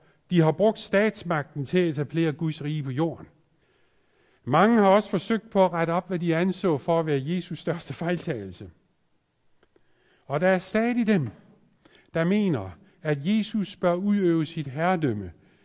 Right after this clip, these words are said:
på det politiske og det økonomiske plan, på trods af mere end tusind års bitre erfaringer med den form for magtudøvelse.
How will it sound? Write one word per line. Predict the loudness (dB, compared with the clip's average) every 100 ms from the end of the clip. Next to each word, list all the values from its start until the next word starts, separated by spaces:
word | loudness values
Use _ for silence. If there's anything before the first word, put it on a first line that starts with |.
| _ _ -4
på | -2
det | 0
politiske | -2 0 0 0 -4 -6 -8
og | -6
det |
økonomiske | -6 -4 0 0 0 -4 -6
plan, | -6 -6 -6 -8 -16 _ _ _ _ _ _ _
på | -8
trods | -8 -4 -2 -2
af | -4
mere | -2 -2 -2
end | -4 -4
tusind | -4 -4 -8 -8
års | -6 -10 -12
bitre | -14 -12 -12 -12 -12
erfaringer | -10 -8 -8 -8 -10 -14 _ _ _
med | -6
den | -4 -4
form | -4 -6 -6 -8
for | -12 -10
magtudøvelse. | -8 -8 -8 -12 -12 -16 -18 -20